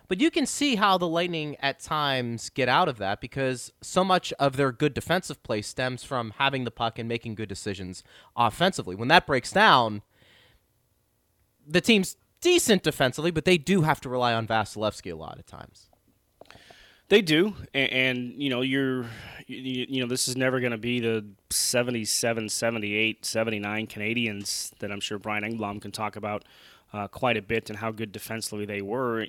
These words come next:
Speaker 2: I mean, this team's best defense is a good offense, and it is puck possession. And the thing is, you're not gonna have it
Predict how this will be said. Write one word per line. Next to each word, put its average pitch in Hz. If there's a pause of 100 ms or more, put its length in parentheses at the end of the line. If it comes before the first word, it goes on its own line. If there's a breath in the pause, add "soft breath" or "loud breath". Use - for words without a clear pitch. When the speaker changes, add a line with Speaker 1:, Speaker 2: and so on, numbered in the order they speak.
(400)
Speaker 2:
I 123
mean, 120
this 151
team's 147
best 107
defense 113
is 127
a 131
good 104
offense, 95
and 104
it 104
is 131
puck -
possession. 95
And 135 (120)
the 123
thing 165
is, 127
you're 139
not 160
gonna 113
have 117
it -